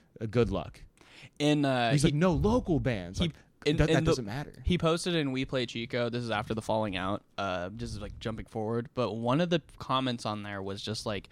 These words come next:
Speaker 2: they were like, "I bet this is a gig where he only pays two hundred bucks. We have to bring our own sound. There's
Speaker 1: <laughs>
Speaker 2: no shade. And it's outside in a weird spot where nobody's there." And I'm just thinking,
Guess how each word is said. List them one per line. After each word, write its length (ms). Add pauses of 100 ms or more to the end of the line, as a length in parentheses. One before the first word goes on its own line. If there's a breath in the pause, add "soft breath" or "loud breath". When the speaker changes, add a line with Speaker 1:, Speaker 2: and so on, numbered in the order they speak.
(440 loud breath)
Speaker 2:
they 100
were 100
like, 280
"I 140
bet 280
this 200
is 100
a 80
gig 320
where 100
he 140
only 200
pays 260
two 220
hundred 240
bucks. 460
We 120
have 100
to 80
bring 240
our 140
own 180
sound. 540
There's 140
Speaker 1:
<laughs> 100
Speaker 2:
no 240
shade. 580 (260 loud breath)
And 160
it's 220 (220)
outside 640
in 100
a 60
weird 320
spot 400
where 100
nobody's 420
there." 300 (260 loud breath)
And 100
I'm 160
just 160
thinking, 440